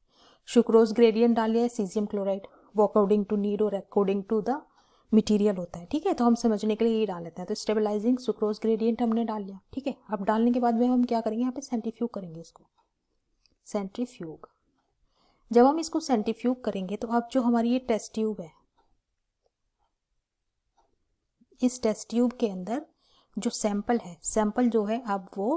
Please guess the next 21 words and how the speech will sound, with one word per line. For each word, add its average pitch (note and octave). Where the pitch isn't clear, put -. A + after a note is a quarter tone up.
according A#3
to C4
the G#3
density F#3+
वो D#4
मतलब G3+
मूव A#3+
करने A3
लगेगा, E3+
ठीक D#4+
है। B3
डेंसिटी G#3
के A#3+
according A#3+
अब B3
क्या B3+
करने B3+
लगेगा, C#4
मूव A#3
करने F#3
लगेगा। F3